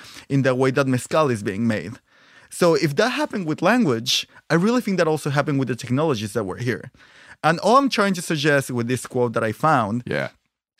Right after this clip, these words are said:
Speaker 1: is that, you know, like, please, please, please, please, when you're explaining internal capturation stills, don't just say that the Filipinos came here and gave us that, because that's, A, not completely accepted. It's actually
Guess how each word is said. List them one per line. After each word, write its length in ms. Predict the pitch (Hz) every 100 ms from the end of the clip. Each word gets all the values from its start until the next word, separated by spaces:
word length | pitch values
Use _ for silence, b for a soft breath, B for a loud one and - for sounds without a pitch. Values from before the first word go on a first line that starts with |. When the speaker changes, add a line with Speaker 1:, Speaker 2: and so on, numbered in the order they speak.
| -
Speaker 1:
is 200 | 143 135
that, 400 | 160 151 147 143 _ _ _ _ -
you 140 | 170
know, 60 | 208
like, 240 | 180 160 - -
please, 300 | 208 202 202
please, 220 | 190 180
please, 160 | - 143
please, 240 | 156 139
when 160 | 147 131
you're 180 | 147
explaining 640 | 151 - - 139 135 135 135
internal 340 | 135 - 135
capturation 600 | 135 123 - 120 110 131
stills, 420 | 113 - 123 139 - B B -
don't 200 | 226 247
just 200 | 240 277
say 160 | 233 202
that 80 | 175
the 100 | 156
Filipinos 560 | - 180 160 160 143
came 180 | - 135
here 140 | 131
and 100 | 127 110
gave 160 | 113
us 120 | 107 95
that, 280 | 101 101 80 B B
because 260 | 202 208 185
that's, 400 | 214 214 - - _
A, 220 | 160 196 214
not 300 | 196 180 -
completely 800 | - 147 - - 160 165 185 180
accepted. 680 | 160 - 151 - 185 170 -
It's 180 | 131
actually 500 | 143 143 170 170 160